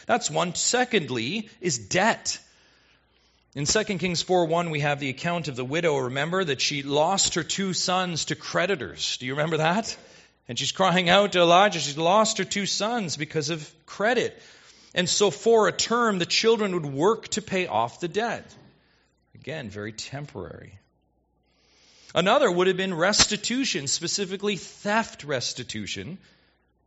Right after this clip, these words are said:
Look down in Exodus twenty-two, verse three. In fact, we're gonna get there soon. This is coming. Let's pick up this account again. These cases now. Look at this case starting in verse two. "If a thief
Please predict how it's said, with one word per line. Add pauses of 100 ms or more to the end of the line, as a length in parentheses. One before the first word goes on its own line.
(240)
Look
down
in (400)
Exodus
twenty-two,
verse
three.
In
fact,
we're
gonna
get
there
soon.
This
is (640)
coming. (1040)
Let's
pick
up
this
account
again.
These
cases
now.
Look
at
this
case
starting
in
verse
two.
"If
a
thief